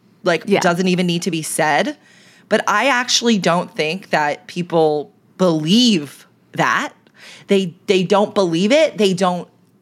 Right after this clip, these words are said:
Speaker 1: think there needs, that there's any more way to go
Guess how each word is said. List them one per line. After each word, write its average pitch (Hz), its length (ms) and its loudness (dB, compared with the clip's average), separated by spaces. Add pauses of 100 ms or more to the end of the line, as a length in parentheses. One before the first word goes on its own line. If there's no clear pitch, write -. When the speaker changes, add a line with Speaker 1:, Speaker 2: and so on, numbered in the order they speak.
(300)
Speaker 1:
think 202 260 0
there 175 180 2
needs, 170 440 -6
that - 300 -4
there's 165 200 0
any 170 220 0
more 165 340 2
way 160 260 2
to 160 100 -4
go 151 520 0